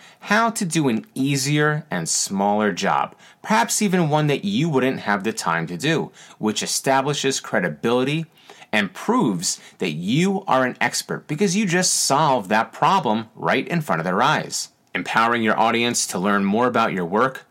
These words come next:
establishes trust and builds rapport. Plus, it increases the likelihood that they will return for more direct assistance when they need help solving those bigger and more complex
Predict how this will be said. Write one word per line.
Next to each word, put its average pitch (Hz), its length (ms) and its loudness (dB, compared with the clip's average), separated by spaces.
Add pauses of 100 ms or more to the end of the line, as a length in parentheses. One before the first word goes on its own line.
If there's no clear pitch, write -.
(180)
establishes 156 680 0
trust 147 400 0
and 131 220 0
builds 104 340 0
rapport. 104 500 -4 (140)
Plus, 143 520 0 (180)
it 110 220 -4
increases 165 640 0
the 107 140 0
likelihood 117 720 -2 (400)
that 85 180 -4
they 101 120 0
will 147 100 2
return 123 560 0 (120)
for 90 260 -2
more 139 340 2
direct 127 440 0
assistance 117 680 -2
when 151 160 0
they 185 80 2
need 175 180 0
help 117 420 -2
solving 110 540 0
those 87 240 -2
bigger 113 440 0
and 110 100 0
more 113 220 0
complex 147 880 -2